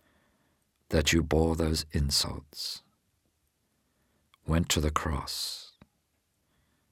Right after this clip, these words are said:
and died, that we might have life, that we may die with you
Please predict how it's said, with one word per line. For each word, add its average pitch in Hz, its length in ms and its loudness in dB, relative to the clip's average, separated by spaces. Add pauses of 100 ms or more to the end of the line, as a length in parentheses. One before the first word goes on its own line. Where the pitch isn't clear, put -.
(320)
and 67 220 -4
died, - 560 -6 (2500)
that 76 220 0
we 78 120 4
might 73 260 4
have 67 200 -2
life, - 680 -8 (2750)
that 67 140 -6
we 85 140 6
may 87 180 6
die 82 260 4
with 80 260 -2
you - 280 -12